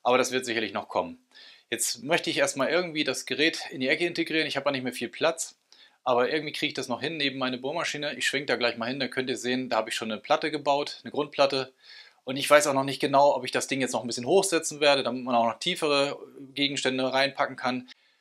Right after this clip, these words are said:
Ich habe so einige Videos gesehen, wo die das gemacht haben. Das gefiel mir ganz gut eigentlich. Ich weiß noch nicht, ob ich das wirklich benötige, dass ich auch größere Teile zum Beispiel da durchschiebe. Das habe ich einmal gesehen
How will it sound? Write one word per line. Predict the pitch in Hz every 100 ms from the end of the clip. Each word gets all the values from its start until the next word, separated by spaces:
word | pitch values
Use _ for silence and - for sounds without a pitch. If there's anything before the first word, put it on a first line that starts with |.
| _ -
Ich |
habe | 127
so | 131
einige | 123 139 123 120
Videos | 139 131
gesehen, | 123 120 131 123
wo | 123
die |
das | 110 -
gemacht | 127 151 -
haben. | 143 135 131 _ - -
Das | - -
gefiel | 131 160
mir | 151
ganz | 120 117
gut | 185 214
eigentlich. | 147 147 147 143 135 -
Ich | 139
weiß | 135 151
noch | 165
nicht, | 151
ob | 143
ich | 131
das | 127
wirklich | 165 147
benötige, | 123 123 180 165 143
dass | 120
ich | - 123
auch | -
größere | 151 156 135 143
Teile | - 180 185
zum | 180 160
Beispiel | 151 151
da | 139
durchschiebe. | 143 156 - 160 139
Das | 135
habe | 139 139
ich | 135
einmal | 143 139
gesehen | 127 139 139